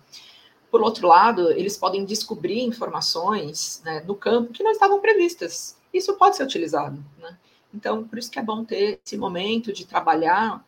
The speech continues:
os dados que são coletados em campo com os alunos e perceber um pouco aquilo que não estava previsto, mas que é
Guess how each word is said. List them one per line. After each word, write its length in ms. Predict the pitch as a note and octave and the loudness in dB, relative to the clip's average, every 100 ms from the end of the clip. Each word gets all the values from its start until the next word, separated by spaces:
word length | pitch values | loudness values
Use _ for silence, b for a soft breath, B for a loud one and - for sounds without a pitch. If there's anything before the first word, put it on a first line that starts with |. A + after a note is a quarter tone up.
| _ - | _ -20
os 100 | D#3+ | -4
dados 240 | D#3+ D#3+ | -4 -4
que 60 | - | -8
são 160 | D#3 | -10
coletados 400 | D#3 D#3 D#3 D3+ | -6 -6 -4 -6
em 80 | D#3 | -8
campo 180 | D3 D3 - | -12 -14 -16
com 80 | |
os 80 | E3 | -4
alunos 680 | E3+ D3+ E3+ G#3 A#3 - B B B _ | -2 -2 -4 -4 -4 -6 B B B _
e 380 | G#3 G#3+ A#3+ B3 _ _ _ _ _ | -2 0 0 -2 _ _ _ _ _
perceber 440 | A3 G#3+ A#3 F#3+ G3+ | 2 4 2 2 2
um 140 | A3+ | 2
pouco 460 | A3+ G3+ A3 - A#3+ | 4 4 4 -2 -2
aquilo 440 | A#3 - G3+ G#3 | -2 -2 -2 -2
que 480 | A3+ G#3 G3+ G#3+ A#3 - | -4 -4 0 0 -4 -8
não 120 | F3+ | -10
estava 260 | E3+ - E3+ | -6 -4 -4
previsto, 360 | E3+ E3+ - | -6 -6 -6
mas 120 | G#3+ G#3+ | -6 -8
que 120 | G#3+ | -6
é 160 | A#3 | -6